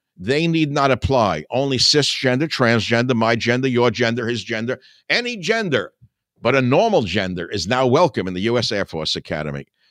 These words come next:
You think they'll make better pilots because they're cisgender, transgender? Isn't that what the Air Force Academy is supposed to be for? To train the best and the brightest to be the best pilots we have?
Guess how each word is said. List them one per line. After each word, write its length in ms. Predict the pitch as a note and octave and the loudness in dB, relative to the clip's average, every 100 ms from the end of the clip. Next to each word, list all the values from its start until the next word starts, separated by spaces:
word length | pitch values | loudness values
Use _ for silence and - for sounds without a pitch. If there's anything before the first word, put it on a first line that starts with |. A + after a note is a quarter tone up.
| _ _ _ _ _ | _ _ _ _ _
You 100 | G#2 | -10
think 220 | - A#2 | -2 0
they'll 120 | B2 | 2
make 220 | A2+ A#2 F#2+ | 4 2 4
better 180 | A2+ | 0
pilots 460 | A2 - G#2+ C3+ B2+ | 0 0 0 0 -2
because 300 | A2 F#2 E2+ | -4 -4 -2
they're 260 | F#2 E2+ - _ _ _ - | 0 0 -4 _ _ _ -2
cisgender, 840 | - B2 B2+ - C3 B2 C#3+ D#3+ - _ | 0 2 2 2 0 -2 -2 -8 -14 _
transgender? 840 | - G#2+ G#2 A2 G2 A2+ A#2+ C#3 C3+ _ _ _ _ - | -4 2 2 2 0 0 0 -2 -6 _ _ _ _ -2
Isn't 200 | A#2+ C3 | 2 4
that 80 | C#3 | 4
what 100 | B2+ | 4
the 100 | A#2 | 2
Air 80 | |
Force 260 | A#2+ C3+ B2 | 2 0 0
Academy 420 | A2+ B2+ A#2+ A#2 | -2 -2 -2 0
is 100 | G#2+ | -2
supposed 340 | - G2 A2 - | -2 -2 -2 -4
to 80 | |
be 100 | F#2+ | -10
for? 520 | F2+ - G#2 A2+ D#3 - _ _ _ - | -12 -8 -6 -6 -6 -14 _ _ _ -10
To 80 | |
train 400 | G2 - B2+ B2+ | -8 -4 -2 0
the 80 | G#2+ | -2
best 360 | F2+ G#2 A2+ - | -2 -2 -2 -4
and 80 | A2 | -10
the 40 | |
brightest 400 | F2 G#2 A2+ A2+ | -4 -2 -2 -4
to 80 | G2+ | -6
be 80 | G2+ | -6
the 100 | E2+ | -4
best 300 | G#2+ F#2+ - | -4 -4 -2
pilots 340 | G#2+ G#2+ - | 0 0 0
we 140 | A2 | 0
have? 260 | G#2+ A2+ A#2 | 2 2 0